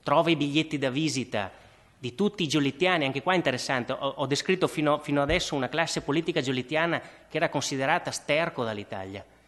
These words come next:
erano considerati dei corrotti, degli intrallazzoni,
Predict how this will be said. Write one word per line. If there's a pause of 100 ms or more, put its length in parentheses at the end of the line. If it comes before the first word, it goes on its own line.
(240)
erano
considerati
dei
corrotti,
degli
intrallazzoni,